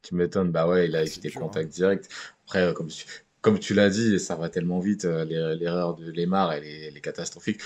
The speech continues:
Speaker 1: Quand je vois la perte de balle, je me dis, « Oh non, putain, ça c'est action de but. » Et puis, euh, pire que ça, il y a eu but, quoi.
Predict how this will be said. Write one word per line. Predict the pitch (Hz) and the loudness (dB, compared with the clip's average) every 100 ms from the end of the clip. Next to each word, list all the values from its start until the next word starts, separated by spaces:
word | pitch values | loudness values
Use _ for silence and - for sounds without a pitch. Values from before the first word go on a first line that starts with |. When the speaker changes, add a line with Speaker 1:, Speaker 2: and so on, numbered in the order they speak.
| - | -10
Speaker 1:
Quand | - | -6
je | 85 | -2
vois | 87 | 0
la | 82 | 0
perte | 85 82 | 0 -2
de | |
balle, | 87 95 | 0 0
je | 80 | -2
me | |
dis, « | 76 82 | -10 -6
Oh | 76 78 | -6 -6
non, | 78 76 | -10 -20
putain, | - - 82 | -20 -18 -14
ça | 82 76 | -14 -12
c'est | - | -10
action | 78 - 80 | -10 -8 -6
de | 82 | -4
but. » | 95 90 | -2 -4
Et | |
puis, | - | -4
euh, | - 95 | -10 -10
pire | - 90 | -8 -8
que | 90 | -6
ça, | 82 92 | -2 0
il | 73 | 0
y | |
a | |
eu | 78 | -4
but, | 78 98 | -6 -8
quoi. | - | -8